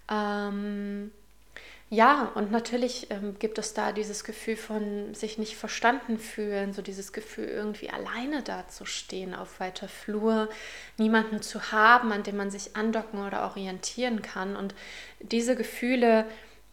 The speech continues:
ähm, sind natürlich etwas, was in uns entsteht, und gleichzeitig ist das eben dann auch oft die Bedürfnisse, die da dran hängen. Ja, also dieses Bedürfnis nach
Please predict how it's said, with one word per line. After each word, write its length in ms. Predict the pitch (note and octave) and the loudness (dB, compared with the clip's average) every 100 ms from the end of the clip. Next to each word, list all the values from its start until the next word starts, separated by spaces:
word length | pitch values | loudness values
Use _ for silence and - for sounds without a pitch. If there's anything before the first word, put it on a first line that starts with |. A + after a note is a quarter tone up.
| - | -4
ähm, 420 | G3+ G3+ G3+ G3+ | -2 0 0 -2
sind 320 | - A#3 B3 | 2 2 2
natürlich 400 | B3 A#3 A3 G#3+ | -2 -2 -2 -2
etwas, 340 | G#3 G#3 G3 - | -4 -6 -8 -10
was 140 | - | -6
in 180 | - B3 | -2 0
uns 220 | C4 C#4 | 0 -4
entsteht, 720 | C4+ B3 - - C4+ D#4+ D#4+ | -6 -4 -6 -6 -8 -8 -10
und 140 | G#3+ G3+ | -8 -4
gleichzeitig 540 | G#3 A3 A3 G#3+ G#3+ | 2 2 0 -6 -6
ist 260 | G#3+ - - | -6 -6 0
das 320 | G#3+ G#3+ - | 0 0 -4
eben 420 | A3 G#3+ G#3 G#3+ - - - - | -2 -2 -2 -8 -12 -12 -10 -6
dann 180 | A3 G#3 | -4 -2
auch 220 | - G#3 | -2 0
oft 340 | - A3 - - - | 0 0 -4 -12 -10
die 60 | |
Bedürfnisse, 580 | A3 G3+ A#3+ C4+ B3+ G#3+ | -6 2 2 2 0 0
die 100 | G3 | -2
da 160 | F#3 F3+ | -2 -4
dran 240 | F3+ F3+ | -4 -6
hängen. 360 | F3 F3 E3+ F3 | -6 -10 -10 -4
Ja, 100 | G3+ | -2
also 160 | G3+ G3+ | -2 -2
dieses 240 | G3+ G3+ | -2 -4
Bedürfnis 460 | G#3 G#3 G#3 G#3+ - | -2 -2 -2 -4 -2
nach 240 | F#3 F#3 | -4 -4